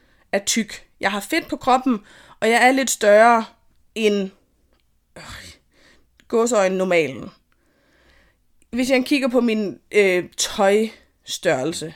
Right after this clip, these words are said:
så ligger jeg i en large, extra large mange af stederne. Fordi min lår er større, whatever det nu er.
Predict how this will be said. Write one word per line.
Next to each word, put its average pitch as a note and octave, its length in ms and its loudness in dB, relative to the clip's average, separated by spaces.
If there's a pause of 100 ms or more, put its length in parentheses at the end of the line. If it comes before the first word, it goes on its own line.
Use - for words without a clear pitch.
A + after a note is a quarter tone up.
(140)
så - 180 -4
ligger C4+ 260 2
jeg G#3 220 4
i - 20 -6
en F#3 160 -2
large, F#3 460 0
extra F#3 240 -8
large D3+ 360 -8
mange D#3+ 180 -6
af E3+ 60 -2
stederne. D#3+ 440 -6 (440)
Fordi G3+ 560 -8
min G3+ 220 -4
lår A3+ 240 0
er F#3 40 0
større, G#3+ 600 0 (460)
whatever A3+ 380 0
det G#3 140 -4
nu D#3+ 140 -4
er. G#2 140 -12